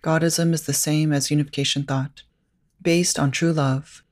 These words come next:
unification thought teaches us to invest and invest, and forget that we have invested. Originally, human beings were to reach completion through love. When mind-body unity is accomplished through the infinite love invested by God,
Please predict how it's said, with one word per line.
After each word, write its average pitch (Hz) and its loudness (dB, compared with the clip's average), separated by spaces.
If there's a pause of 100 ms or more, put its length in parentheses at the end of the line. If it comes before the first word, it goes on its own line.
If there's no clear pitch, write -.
unification 185 2
thought 170 -2
teaches 175 0
us 170 0
to 139 -2
invest 139 0
and 160 2
invest, 135 -2 (140)
and 185 2
forget 185 0
that 147 0
we 139 2
have 135 0
invested. 131 0 (540)
Originally, 170 2
human 175 2
beings 160 2
were 156 0
to 151 -6
reach 151 0
completion 175 2
through 143 -2
love. 139 -2 (500)
When 180 4
mind-body 185 2
unity 165 2
is 147 -4
accomplished 156 0
through 175 2
the - -2
infinite 208 0
love 135 0
invested 143 0
by 135 -2
God, 135 -2